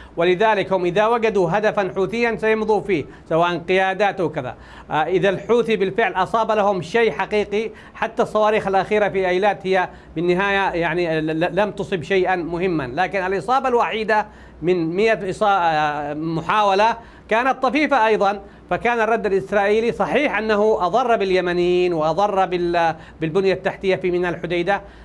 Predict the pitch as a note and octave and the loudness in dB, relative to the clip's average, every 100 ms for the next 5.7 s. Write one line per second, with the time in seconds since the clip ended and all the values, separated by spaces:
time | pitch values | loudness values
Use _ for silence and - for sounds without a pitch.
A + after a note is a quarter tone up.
0 | - D#3 E3+ E3+ A#3 A3 G3+ G#3+ B3 B3 | -6 -2 -2 0 -2 0 0 2 2 0
1 | A3+ A3 G#3 G3 F3 G3+ B3 B3 A3 - | 2 0 2 0 0 2 2 2 0 2
2 | A3 B3 - F3 F3 E3 G3+ G3+ F#3 F#3 | 2 2 -2 -4 -2 -2 -2 -2 0 -2
3 | F#3 F#3 E3+ - F#3 A#3 A3+ G#3 F#3 G3+ | 0 0 -2 0 2 2 2 0 0 0
4 | F3+ F3+ D#3 F#3+ G3+ G3+ G3+ G#3 - - | 0 -2 -2 0 2 2 2 -2 -6 -14
5 | - F#3 F#3+ G#3 G#3 G3 | -2 0 2 0 2 2